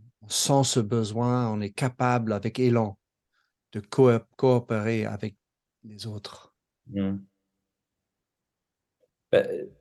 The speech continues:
Speaker 2: alors, j'ai l'impression que souvent, en tout cas, euh, dans, dans la démarche, euh, que je propose, ça, ça passe par, euh, d'abord une prise de conscience de l'écart entre, finalement, ce que l'on vit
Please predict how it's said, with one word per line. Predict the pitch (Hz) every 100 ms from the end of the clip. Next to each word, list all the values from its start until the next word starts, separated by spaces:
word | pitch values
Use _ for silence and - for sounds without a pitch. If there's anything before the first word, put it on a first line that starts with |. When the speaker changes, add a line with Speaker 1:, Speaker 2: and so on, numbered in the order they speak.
| _ _
Speaker 2:
alors, | - -
j'ai | 104 143
l'impression | 156 156 151 165 139
que | - 98
souvent, | - - 117 156 196 135
en | 95
tout | 95 98
cas, | 110 110 107
euh, | 90 82 80 80 80 - _ _ _ _ _
dans, | - 92 90 95 92 87 85 85
dans | 92 92
la | 98
démarche, | 98 95 101 107 107 - 98
euh, | 87 85 82 85 80 82 82 - _
que | 101
je | 95
propose, | - 101 107 131 151 151 - - _ _
ça, | - - -
ça | - 107
passe | 98 - 139 143 -
par, | - 120 117 123 104
euh, | 95
d'abord | 101 101 127
une | 113
prise | - 131
de | 117
conscience | 123 117 - 127 131 - -
de | 107
l'écart | 113 147 151 135 113 - - _ _ _ _ -
entre, | 113 113 - 113 101 98 - _ _ _ _ _
finalement, | - 104 107 110 113
ce | - -
que | -
l'on | 98 95 101
vit | 98 101 151 196